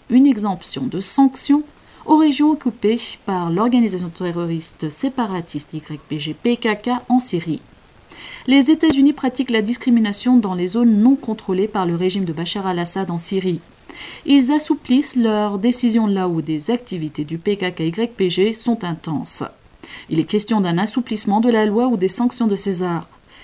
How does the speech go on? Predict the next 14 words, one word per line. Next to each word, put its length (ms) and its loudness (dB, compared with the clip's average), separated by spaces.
Il 100 4
y 100 6
a 80 4
des 140 6
millions 360 8
de 120 2
personnes 360 -6
déplacées 400 -4
à 40 0
Idlib. 500 -6
Nous 80 2
fabriquons 480 2
des 120 6
maisons. 360 -2